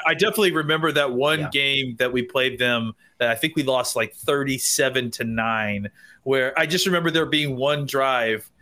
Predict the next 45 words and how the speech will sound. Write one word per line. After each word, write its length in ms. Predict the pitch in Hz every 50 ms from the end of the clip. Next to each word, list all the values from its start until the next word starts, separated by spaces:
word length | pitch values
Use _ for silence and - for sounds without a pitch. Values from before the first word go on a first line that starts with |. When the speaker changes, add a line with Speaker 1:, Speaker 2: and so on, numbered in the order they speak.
| _ _ _ _ -
Speaker 1:
where 140 | 135 135
I 80 | 123 127
was 160 | 135 135 131
just 140 | 127 127 -
sitting 120 | - 143
there 80 | 131 131
going, 360 | 117 127 123 123 117 110 113 _ -
"All 180 | 135 135 135
we 80 | 135 139
have 100 | 139 135
to 60 | 127
do 120 | 117 120 117
is 120 | 113 -
stop 360 | - - 131 120 120 120 -
Corey 280 | - - 117 113 107 104
Clement." 500 | - - - 107 110 110 107 101 98 - _ _ _ _ _ _ _ -
Speaker 2:
Right. 160 | - 110 113 -
Speaker 1:
Uh, 280 | - 107 107 104 104 104 107 -
and, 120 | - 139 -
Speaker 2:
Right. 240 | - 113 107 107 120 -
Speaker 1:
and 180 | 117 110 110 104 _ _ _ _ -
we, 180 | - 117 104 - _ _
we 100 | - 113
couldn't 260 | - - 123 104 95
stop 320 | - - - 101 95 - -
Corey 240 | - 104 95 90 -
Clement. 420 | - - 95 98 90 90 - -
So 260 | - 170 151 131 - - - - -
I'm 140 | 147 160 156
glad 240 | 175 190 208 233
he's 160 | 233 226 196 190
on 140 | 190 180
our 140 | 170 160 160
team. 340 | 160 - - 135 123 135 143 _ _ _ _ -
Uh, 260 | 147 143 143 139 139 135 -
but 80 | 165
I 100 | 160 165
will 220 | 165 160 190 202 180
say 300 | - - 180 170 165 156
that 160 | 143 147 143 -
I, 100 | 139 147 143 -
I 80 | 147 147
think, 300 | 147 - 165 156 135 -
yeah, 260 | 151 151 135 113 110 - _ _ _ _ -
uh, 40 | 147